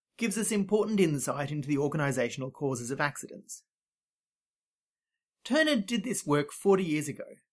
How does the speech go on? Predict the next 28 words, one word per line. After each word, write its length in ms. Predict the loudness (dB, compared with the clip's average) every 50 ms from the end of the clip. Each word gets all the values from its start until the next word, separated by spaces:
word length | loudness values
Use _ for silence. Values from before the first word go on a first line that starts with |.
| _ _ _ _ _ _ _ _ -2
and 80 | 0 0
his 140 | 0 0
explanations 680 | 0 -4 -4 0 0 2 4 4 2 2 0 -2 -4 0
weren't 280 | 0 2 2 0 -2 -6
perfect, 480 | -10 -12 -12 -10 -12 -14 -14 -14 -16 -20 _ _ _ _ _ _ _ _ _ _ _ _ _
but 120 | 2 4
they 120 | 6 6 6
do 180 | 4 0 0
give 180 | 0 0 0 0
us 100 | -2 -2
a 60 | -2
good 220 | 0 0 0 0
starting 340 | 0 0 0 0 0 -2 -6
point. 300 | -10 -14 -18 -18 -18 -20 _ _ _ _ _ _ _ _ _ _ _ _ _ _ _ _ _ _ _ _ _ _ _ _ _ _
People 320 | 0 0 0 0 0 2 2
and 160 | 4 6 8
organisations 840 | 6 6 6 4 4 4 4 4 4 4 4 2 -2 -6 -8 -8 -6
tend 240 | 0 2 4 4 4
to 60 | 2
form 400 | -2 -2 -2 0 0 0 -2 -4
quite 340 | -4 0 2 2 2 0 -4
fixed 420 | -10 -8 -6 -8 -6 -6 -6 -4
ideas 560 | -2 -2 -2 0 0 0 0 0 -2 -4 -8
about 300 | -6 -4 -2 -2 -2 2
what 260 | 2 2 2 2 0 -4
topics 480 | -4 -4 -2 -4 -6 -6 -8 -4 0
are 220 | 2 2 2 0 -2
relevant 580 | 2 2 2 4 2 0 -2 -4 -4 -6 -6